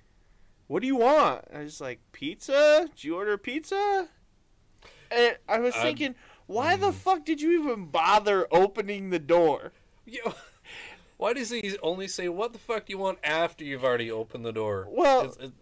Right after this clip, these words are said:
Speaker 1: yeah, I didn't
Speaker 2: Mm.
Speaker 1: understand it either. But yeah, he was back there, like, covering his junk, and it's like, um, yeah, I, I
Speaker 2: I
Speaker 1: don't
Speaker 2: could
Speaker 1: know
Speaker 2: drop
Speaker 1: what I
Speaker 2: it on
Speaker 1: just
Speaker 2: the doorstep. Like,
Speaker 1: Well,
Speaker 2: it's,
Speaker 1: no,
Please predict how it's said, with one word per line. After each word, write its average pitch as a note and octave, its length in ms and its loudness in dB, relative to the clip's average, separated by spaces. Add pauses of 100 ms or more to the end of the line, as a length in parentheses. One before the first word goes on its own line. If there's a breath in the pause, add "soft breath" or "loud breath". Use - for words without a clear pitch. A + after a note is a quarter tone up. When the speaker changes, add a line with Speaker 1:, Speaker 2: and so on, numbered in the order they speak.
(760)
Speaker 1:
yeah, D3 260 0
I D3 120 4
didn't D3+ 180 0
Speaker 2:
Mm. C#3+ 60 -2
Speaker 1:
understand B2 440 -8
it A2+ 120 -12
either. A#2 280 -14 (120)
But B2+ 180 -8
yeah, C#3 160 -2
he D3+ 140 0
was D3 160 -2
back B2+ 260 -4
there, B2+ 180 -4
like, B2 280 -6
covering B2+ 340 -6
his A#2+ 160 -14
junk, B2+ 800 -8
and B2+ 260 -6
it's D3+ 340 -8
like, C3+ 360 -8
um, C#3+ 580 -10
yeah, B3 360 -6
I, F#3+ 180 -2 (300)
I F#3 40 0
Speaker 2:
I G#3+ 60 0
Speaker 1:
don't C4+ 100 -4
Speaker 2:
could F#3+ 80 -12
Speaker 1:
know A#3 80 -4
Speaker 2:
drop D#3+ 120 0
Speaker 1:
what F3 100 0
I A3+ 80 -2
Speaker 2:
it F#3+ 40 -2
on F3+ 120 -2
Speaker 1:
just E3+ 100 -6
Speaker 2:
the C#3+ 60 -6
doorstep. E3 1120 -6
Like, C3 100 -6
Speaker 1:
Well, B3 300 4
Speaker 2:
it's, G3+ 80 -10
Speaker 1:
no, B3 100 2